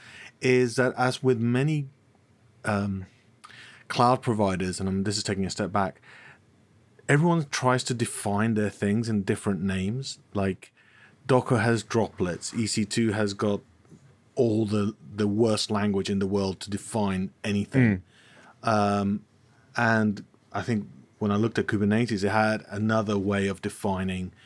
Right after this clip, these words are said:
Speaker 1: what containers were, what, what,
Speaker 2: Well
Speaker 1: uh, permanent storage was.
Speaker 2: Yeah.
Speaker 1: Uh,
Speaker 2: So
Speaker 1: so I think that's the only hump that it really is, but it's just a,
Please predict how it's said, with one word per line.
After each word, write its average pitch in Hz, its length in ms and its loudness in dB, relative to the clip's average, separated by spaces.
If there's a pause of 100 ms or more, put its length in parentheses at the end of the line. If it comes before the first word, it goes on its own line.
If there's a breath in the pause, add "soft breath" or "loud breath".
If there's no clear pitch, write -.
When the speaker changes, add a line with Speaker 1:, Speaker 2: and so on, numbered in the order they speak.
(260 loud breath)
Speaker 1:
what 107 160 -6
containers 95 680 -4
were, 92 560 -6
what, 90 280 -10 (220)
what, 98 220 -6
Speaker 2:
Well 214 300 4
Speaker 1:
uh, - 40 0 (200)
permanent 104 420 -2
storage 104 560 -4
was. 92 480 -8
Speaker 2:
Yeah. 147 360 4 (120)
Speaker 1:
Uh, 113 260 -2 (440)
Speaker 2:
So 185 380 2 (100)
Speaker 1:
so 139 120 0
I 139 40 2
think 180 180 2
that's 165 180 2
the 151 60 0
only 147 220 2
hump 139 400 0
that 107 200 -4
it 104 140 -8
really 113 380 0
is, 104 160 2
but 104 220 -6
it's 104 160 -6
just 127 240 -2
a, 107 120 -2